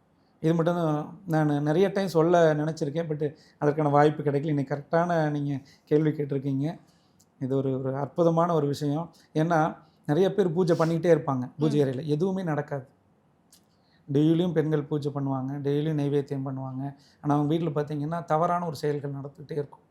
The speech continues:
Speaker 2: ம்.
Speaker 1: ஏன்டா பூஜை பண்ணணும்னு வெறுத்து போய் பூஜை பண்ணாதே விட்டவங்களா இருக்காங்க. இதற்கு காரணம் என்ன? அந்த பூஜை அறையுடைய அமைப்பு தான்.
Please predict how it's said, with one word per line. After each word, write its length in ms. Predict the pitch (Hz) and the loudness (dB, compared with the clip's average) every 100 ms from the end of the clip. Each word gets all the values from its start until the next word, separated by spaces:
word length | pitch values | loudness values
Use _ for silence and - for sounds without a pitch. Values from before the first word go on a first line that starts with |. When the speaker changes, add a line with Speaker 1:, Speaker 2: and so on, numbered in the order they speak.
| - | -18
Speaker 2:
ம். 200 | 233 190 - _ _ - | -14 -16 -18 _ _ 0
Speaker 1:
ஏன்டா 340 | 165 180 190 156 | 2 4 4 4
பூஜை 240 | 202 180 | 4 4
பண்ணணும்னு 260 | 165 170 165 | 2 2 4
வெறுத்து 280 | 160 165 | 4 2
போய் 180 | 151 180 | -2 0
பூஜை 280 | 165 175 170 | 0 0 -2
பண்ணாதே 260 | 175 170 170 | -2 0 0
விட்டவங்களா 340 | 147 175 170 | 0 2 2
இருக்காங்க. 300 | 147 139 135 - _ _ | 2 -2 -12 -14 _ _
இதற்கு 240 | 151 147 147 | 0 0 2
காரணம் 360 | 143 165 165 | 2 2 2
என்ன? 120 | 151 | -4
அந்த 140 | 165 143 | -6 -8
பூஜை 240 | 170 165 151 | -8 -8 -6
அறையுடைய 260 | 143 139 | -6 -8
அமைப்பு 400 | 151 131 135 - | -8 -6 -8 -10
தான். 120 | 127 | -20